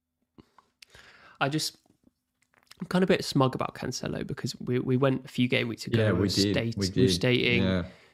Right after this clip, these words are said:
Speaker 1: you know, Laporte probably is a, is a decent compromise, and Cancelo
Speaker 2: Mm.
Speaker 1: hasn't really done anything to prove that he's a, a better F P L asset than Laporte 'cause, you know, he's been struggling with conversion.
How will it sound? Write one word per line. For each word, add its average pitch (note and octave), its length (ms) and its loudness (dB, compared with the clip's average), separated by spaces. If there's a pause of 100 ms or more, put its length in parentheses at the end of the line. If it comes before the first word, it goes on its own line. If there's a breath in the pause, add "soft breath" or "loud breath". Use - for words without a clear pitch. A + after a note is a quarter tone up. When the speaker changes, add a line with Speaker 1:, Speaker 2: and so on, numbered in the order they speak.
(320 loud breath)
Speaker 1:
you A2 140 -8
know, G2 380 -2
Laporte A#2+ 460 0
probably A2+ 800 -4
is A#2 160 -4
a, G2+ 120 -10 (200)
is G#2+ 140 -6
a - 20 -8
decent A#2 380 -2
compromise, A#2+ 800 -4
and A#2+ 140 -8
Cancelo A#2+ 360 2
Speaker 2:
Mm. G2+ 80 2
Speaker 1:
hasn't B2 300 0
really C3 460 4
done A#2+ 380 2
anything B2 440 0
to B2 100 -2
prove B2+ 360 2
that - 100 -8
he's B2+ 260 2 (120)
a, - 100 -6 (260)
a A#2+ 80 -6
better - 380 -4
F - 180 -4
P - 120 -4
L C3 100 0
asset C3 300 -4
than C3+ 160 -6
Laporte C#3+ 560 -4
'cause, - 380 0
you C#3+ 60 -8
know, A#2+ 120 -8
he's B2+ 160 -2
been C3 140 0
struggling B2+ 440 0
with A#2+ 140 -4
conversion. A#2 640 -4